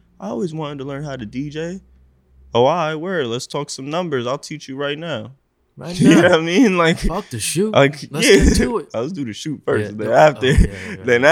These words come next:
Speaker 1: after, <laughs> we could talk that, you know what I mean? But
Speaker 2: Yeah.
Speaker 1: the,
Speaker 2: That's
Speaker 1: the
Speaker 2: great.
Speaker 1: idea is this is
Speaker 2: That's
Speaker 1: the
Speaker 2: a great
Speaker 1: place
Speaker 2: environment.
Speaker 1: to learn. This is the place to experiment, and this is the place to grow.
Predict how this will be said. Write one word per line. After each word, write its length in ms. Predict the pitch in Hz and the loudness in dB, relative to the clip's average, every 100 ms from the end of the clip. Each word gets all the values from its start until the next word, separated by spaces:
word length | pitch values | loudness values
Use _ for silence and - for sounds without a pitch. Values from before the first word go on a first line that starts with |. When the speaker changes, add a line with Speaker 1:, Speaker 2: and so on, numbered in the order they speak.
| 170 | 6
Speaker 1:
after, 220 | 160 147 | 2 4
<laughs> 1300 | 143 - 320 185 - 190 135 180 104 247 - 220 185 | 4 6 4 4 4 2 0 -4 -6 -10 -16 -20 -10
we 120 | 156 | -4
could 160 | 156 - | -4 0
talk 320 | 147 131 110 | 0 0 0
that, 280 | 156 147 - | 2 2 2
you 100 | 123 | -4
know 160 | 131 135 | -2 -2
what 60 | |
I 40 | 131 | -2
mean? 340 | 147 170 175 | -2 0 -2
But 260 | 127 113 98 | 2 2 2
Speaker 2:
Yeah. 100 | 95 - _ _ | -6 -16 _ _
Speaker 1:
the, 140 | - 120 | 0 0
Speaker 2:
That's 160 | 117 | 4
Speaker 1:
the 100 | 120 | 4
Speaker 2:
great. 200 | - 123 | 6 2
Speaker 1:
idea 280 | 127 139 170 | 2 2 2
is 240 | 160 139 135 | 0 -6 -8
this 280 | 123 139 | -6 -6
is 60 | 139 | -8
Speaker 2:
That's 120 | 135 | -6
Speaker 1:
the 60 | 135 | -6
Speaker 2:
a 20 | |
great 140 | - 117 | 0 2
Speaker 1:
place 200 | 113 95 | 2 -2
Speaker 2:
environment. 300 | 98 92 92 | -10 -16 -6
Speaker 1:
to 100 | 107 | -6
learn. 500 | 98 107 98 - - 65 | -4 -6 -6 -10 -20 -12
This 180 | 107 127 | -12 -12
is 100 | 120 | -14
the 100 | 113 | -12
place 540 | - 110 113 - - _ _ | -4 -4 -4 -10 -16 _ _
to 120 | 104 | -10
experiment, 760 | 95 - - 143 156 156 147 - _ | -10 -10 0 2 2 -4 -10 -14 _
and 80 | 95 | -14
this 140 | 104 | -14
is 100 | 104 | -14
the 80 | 104 | -16
place 320 | - 87 101 | -12 -12 -12
to 100 | - | -18
grow. 380 | - - 78 - | -14 -6 -6 -6